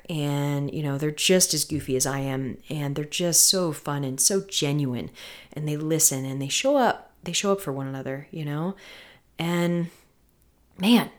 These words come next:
just don't forget to have fun on your race, okay? Yeah, it's gonna be challenging,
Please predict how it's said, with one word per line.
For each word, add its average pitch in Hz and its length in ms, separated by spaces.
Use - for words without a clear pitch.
just - 400
don't 254 240
forget 247 400
to - 60
have 139 300
fun 123 340
on 139 160
your 127 120
race, - 460
okay? 175 500
Yeah, 196 340
it's 202 120
gonna 190 140
be 214 80
challenging, 139 600